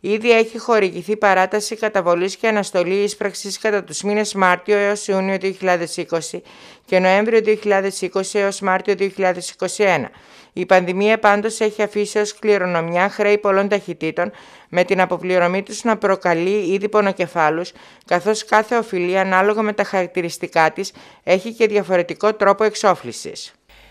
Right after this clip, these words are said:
Τα φιλοζωικά σωματεία σε όλη τη χώρα την περίοδο αυτή της πανδημίας υπενθυμίζουν στον κόσμο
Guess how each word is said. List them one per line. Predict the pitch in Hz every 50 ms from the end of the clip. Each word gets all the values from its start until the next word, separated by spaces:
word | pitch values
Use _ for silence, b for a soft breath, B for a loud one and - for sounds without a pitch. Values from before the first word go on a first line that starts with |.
| b b
Τα | - 226
φιλοζωικά | 220 220 240 233 226 220 214 220 214 214 220 247 247
σωματεία | 254 - 262 240 233 220 220 220 226 233 233
σε | - -
όλη | 233 226 226 226
τη | 220 220 202
χώρα | - - 208 208 208 220
την | 214 226 220
περίοδο | 190 196 196 202 214 214 220 220
αυτή | 202 196 - 220
της | 214 220 202 -
πανδημίας | - 214 190 190 175 175 180 185 202 208 214 208 -
υπενθυμίζουν | 196 - 208 190 185 185 185 190 202 202 214 220
στον | 214 - - 180 160
κόσμο | - 175 175 185 175 196 220 220